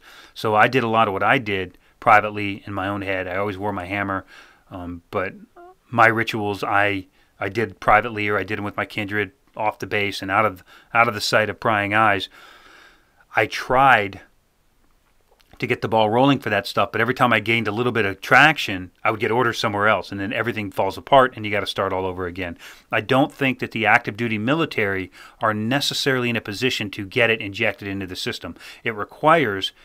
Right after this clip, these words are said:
people like us on the outside who understand how the system works, that are stationary.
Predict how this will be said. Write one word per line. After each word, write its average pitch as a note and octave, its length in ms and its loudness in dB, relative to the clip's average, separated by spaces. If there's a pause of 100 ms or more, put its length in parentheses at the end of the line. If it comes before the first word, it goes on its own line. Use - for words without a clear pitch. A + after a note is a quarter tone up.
people C3 240 -4
like G#2 260 0
us A#2+ 380 2 (160)
on A2+ 120 -4
the G#2 100 -2
outside A2+ 440 2
who G2+ 120 -4
understand A2 420 -4
how G2 300 -2 (300)
the G#2+ 80 -8
system G#2+ 360 -6
works, A#2 360 0 (240)
that G#2 100 0
are F#2+ 100 2
stationary. C#3 920 0